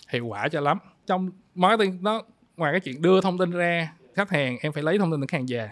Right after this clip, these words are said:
đúng không? Thì khi mà em lấy thông tin khách hàng về á, thì hiện giờ các cái bộ phận về, về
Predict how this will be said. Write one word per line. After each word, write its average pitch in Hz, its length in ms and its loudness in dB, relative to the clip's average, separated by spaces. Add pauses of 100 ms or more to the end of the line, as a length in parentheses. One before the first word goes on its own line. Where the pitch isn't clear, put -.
(320)
đúng 139 120 -6
không? 170 140 4 (920)
Thì 147 400 6 (260)
khi 202 200 4
mà 185 100 2
em 175 120 2
lấy 185 220 4
thông 196 160 4
tin 175 220 2
khách 208 160 -4
hàng 135 200 0
về 131 280 2
á, 170 120 0 (260)
thì 135 360 -2
hiện 123 300 -4
giờ 127 560 6 (800)
các 190 240 0
cái 202 160 0
bộ 117 200 -4
phận 123 460 -4
về, 117 520 -6
về 117 160 -8